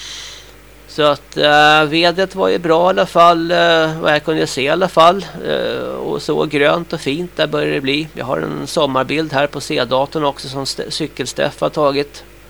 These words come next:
Han höll ju tidigare också på med Radio Sigtuna. Han har ju bara en Facebook-sida kvar nu, men jag har ju sparat mycket av hans bilder. Han har ju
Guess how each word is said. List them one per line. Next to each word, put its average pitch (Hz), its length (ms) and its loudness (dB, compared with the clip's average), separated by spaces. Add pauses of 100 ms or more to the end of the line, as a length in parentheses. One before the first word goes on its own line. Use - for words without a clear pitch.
(1400)
Han 120 120 -12
höll 131 100 -6
ju 135 60 -4
tidigare 127 260 -4
också - 180 -10
på 123 140 -6
med 127 120 -4
Radio 127 220 -4
Sigtuna. 127 640 -4 (580)
Han 123 140 -10
har 123 80 -6
ju 127 40 -8
bara 127 220 -4
en 131 180 -4
Facebook-sida 127 520 -8
kvar 156 300 4
nu, 123 160 -2
men 127 160 -4
jag 127 60 -8
har 127 120 -2
ju 131 100 -4
sparat - 380 -4
mycket 135 320 -6
av 127 80 -4
hans 123 280 -6
bilder. 127 500 -6
Han 120 160 -8
har 123 100 -6
ju 123 120 -8